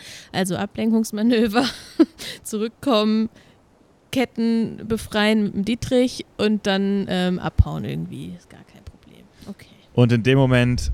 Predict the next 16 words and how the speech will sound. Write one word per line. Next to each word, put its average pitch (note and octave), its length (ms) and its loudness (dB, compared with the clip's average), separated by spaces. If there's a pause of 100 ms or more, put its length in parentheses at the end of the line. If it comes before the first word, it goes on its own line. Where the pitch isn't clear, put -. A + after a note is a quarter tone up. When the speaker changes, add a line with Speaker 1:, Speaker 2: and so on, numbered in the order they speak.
(120)
Speaker 2:
hörst A2+ 380 2
du A2 160 6
auch G#2+ 240 2
jemanden G#2+ 420 4
rufen: G2+ 420 4 (720)
„Kapitän, B3 600 4
Kapitän! A#3+ 680 2 (920)
Da D3 120 4
hinten G3 280 4
leuchtet A#3 440 2
was!“ C#3+ 400 2 (800)
Und, G#2 540 2
äh, G2+ 380 4 (500)
alle G#2+ 200 6
schauen A2+ 500 4
sozusagen, G2+ 800 2